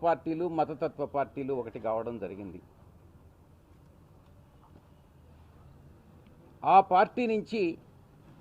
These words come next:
ఈరోజు నూరు మంది చేరటం, నిన్న ఆమ్ ఆద్మీ పార్టీ నుంచి నూట యాభై మంది వైఎస్ఆర్ కాంగ్రెస్ పార్టీలో నెల్లూరు జిల్లాలో మాత్రమే చేరడం, ఇవన్నీ కూడా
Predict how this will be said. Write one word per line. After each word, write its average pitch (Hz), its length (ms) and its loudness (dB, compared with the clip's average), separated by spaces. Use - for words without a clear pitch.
ఈరోజు 202 300 4
నూరు 196 300 2
మంది 190 260 -2
చేరటం, 160 380 2
నిన్న 202 220 2
ఆమ్ 196 180 4
ఆద్మీ 202 240 0
పార్టీ 175 340 4
నుంచి 170 280 -6
నూట 165 240 -4
యాభై 165 340 2
మంది 160 240 -4
వైఎస్ఆర్ 151 420 0
కాంగ్రెస్ 143 400 -4
పార్టీలో 139 380 -2
నెల్లూరు 151 400 -2
జిల్లాలో 151 320 0
మాత్రమే 151 400 -4
చేరడం, 135 340 -4
ఇవన్నీ 196 340 2
కూడా 180 180 6